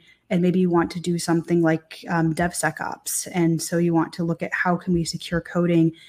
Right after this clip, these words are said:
and have, um, things shifted left, um, so that it's secure by design. So that could be of really great interest. Um, but even if you don't have a technical ba-,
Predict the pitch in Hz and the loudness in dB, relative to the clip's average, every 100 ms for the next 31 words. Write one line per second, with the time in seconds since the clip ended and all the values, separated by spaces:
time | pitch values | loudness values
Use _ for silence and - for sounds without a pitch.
0 | _ 180 175 175 175 170 165 _ _ _ | _ 0 2 4 4 4 -2 _ _ _
1 | - 170 160 165 170 - - 180 175 - | 0 4 4 4 4 0 2 2 4 0
2 | 185 180 165 165 165 - - - 311 175 | -6 -2 -2 0 -2 -4 -16 -18 -4 0
3 | 165 160 170 - - 175 170 170 170 170 | 2 4 2 0 0 2 2 2 2 -2
4 | - 185 - 175 165 160 160 147 151 208 | -2 -4 -2 0 2 2 2 2 4 2
5 | 277 - - - 185 165 - 196 180 175 | 2 -8 -20 -2 2 2 2 -2 2 4
6 | 165 165 160 165 160 165 160 156 165 156 | 4 2 0 2 2 2 0 2 -2 0
7 | 165 156 165 - - - 160 160 156 175 | -2 0 -2 -6 -8 -2 0 2 2 -2
8 | _ _ _ 196 190 - 247 269 247 208 | _ _ _ 2 2 4 6 8 6 2
9 | 180 254 285 202 185 180 180 180 175 | 4 4 4 0 -2 -6 -4 -4 -4